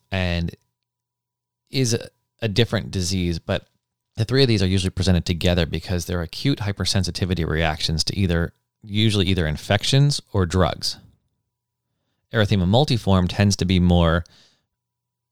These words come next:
a hypersensitivity to an infection. Generally, herpes is the most common infection that predisposes people to erythema multiforme, whereas Stevens-Johnson and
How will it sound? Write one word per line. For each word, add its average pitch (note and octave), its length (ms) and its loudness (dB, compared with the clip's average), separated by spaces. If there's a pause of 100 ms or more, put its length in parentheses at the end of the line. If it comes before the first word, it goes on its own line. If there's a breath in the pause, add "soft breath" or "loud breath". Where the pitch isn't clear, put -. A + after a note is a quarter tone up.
(340)
a A2 60 2
hypersensitivity F#2 720 0
to F#2+ 140 -2
an E2 60 0
infection. E2 640 -2
Generally, F2+ 280 0
herpes F2 420 -4
is D#2+ 80 -4
the - 80 -6
most D#2+ 240 0
common G2+ 360 -4
infection - 460 -8
that - 140 -10
predisposes E2 560 -4
people - 320 -8
to - 140 -10
erythema E2 400 -4
multiforme, D#2+ 580 -4 (880)
whereas F2+ 300 2
Stevens-Johnson F2+ 1000 -2 (920)
and F2 460 0